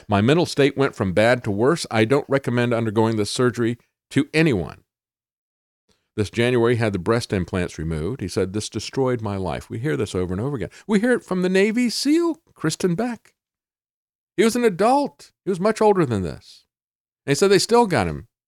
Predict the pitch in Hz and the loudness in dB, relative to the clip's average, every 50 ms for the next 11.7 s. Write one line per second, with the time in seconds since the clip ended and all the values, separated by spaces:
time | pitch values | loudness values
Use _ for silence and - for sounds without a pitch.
0 | _ _ _ _ _ - 117 110 110 117 104 98 98 92 - - - - 82 98 | _ _ _ _ _ -2 -2 -2 0 0 -2 -2 -2 -4 -6 -10 -14 -10 -8 -6
1 | 101 131 180 190 220 262 - - - - - - 214 254 320 285 - - 151 139 | -4 -4 -4 -6 -6 -8 -10 -12 -16 -14 -8 -4 -2 0 0 0 0 0 0 0
2 | 117 - 117 113 - 131 110 107 - - 98 92 69 - 120 98 87 - - - | 0 0 -2 -2 -2 0 -2 -2 -4 -6 -10 -8 -4 -2 -2 -2 -2 -4 -12 -16
3 | - _ _ _ _ _ _ _ _ _ _ _ _ _ - 113 104 107 104 90 | -16 _ _ _ _ _ _ _ _ _ _ _ _ _ 0 0 2 2 2 2
4 | 90 85 - 156 175 247 240 - 277 226 - 220 202 185 180 151 147 143 135 139 | 0 -2 -2 -4 -4 -4 -4 -6 -6 -2 0 0 2 2 2 2 2 2 2 2
5 | 139 131 110 113 110 110 104 107 110 151 208 208 139 101 87 87 - - 123 139 | 0 -2 -2 -2 -2 -2 0 0 0 -2 -2 -2 0 -2 -2 -4 -4 -4 -4 -4
6 | 160 - 180 143 127 117 101 101 107 113 - - 135 127 - - 226 185 113 - | -4 -4 -4 -4 -2 -2 0 0 -2 -2 -4 -6 -8 -6 -4 -4 -2 -2 -4 -6
7 | - - - - - 143 180 180 147 - 165 151 135 123 - - - 202 208 214 | -8 -18 -10 -4 -2 0 0 2 2 4 4 4 4 2 2 2 4 4 4 4
8 | 202 151 139 156 156 127 113 117 135 131 117 98 - - 147 170 185 185 175 196 | 4 2 2 0 0 2 2 2 2 2 2 0 -2 -4 -2 0 0 2 2 2
9 | 233 240 185 - - _ _ _ _ _ _ _ _ _ _ - 123 127 123 180 | 2 2 2 -2 -6 _ _ _ _ _ _ _ _ _ _ 0 0 2 4 4
10 | 226 269 180 151 131 110 98 92 87 82 - - 123 - 143 127 143 127 127 120 | 2 2 2 0 0 2 0 0 -2 -2 -4 -6 -2 -2 0 0 0 0 0 0
11 | 117 123 120 180 202 196 - - _ - - - - | 0 0 -2 -4 -6 -6 -8 -10 _ -18 -18 -18 -18